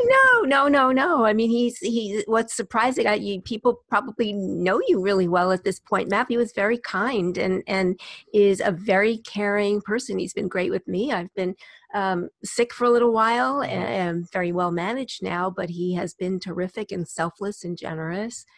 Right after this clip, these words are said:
Speaker 1: Um, and he is very generous. That's a, that's a wonderful trait. He is very generous.
Speaker 2: Thank you.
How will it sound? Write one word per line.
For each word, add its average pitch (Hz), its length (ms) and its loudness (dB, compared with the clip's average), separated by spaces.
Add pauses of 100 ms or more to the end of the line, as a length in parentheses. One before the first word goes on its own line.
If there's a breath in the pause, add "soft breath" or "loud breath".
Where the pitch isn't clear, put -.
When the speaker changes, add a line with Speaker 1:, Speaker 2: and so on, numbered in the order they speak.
(320 soft breath)
Speaker 1:
Um, 185 460 -4
and 202 120 -2
he 190 120 0
is 175 160 -6 (140)
very 190 240 0
generous. 170 440 -10
That's 175 220 -12
a, 175 180 -8
that's 185 180 -10
a 196 60 -12
wonderful 190 420 -10
trait. - 420 -10
He 190 160 -10
is 180 220 -14
very 175 240 -8
generous. 196 580 -14
Speaker 2:
Thank 311 280 -20
you. 117 220 -14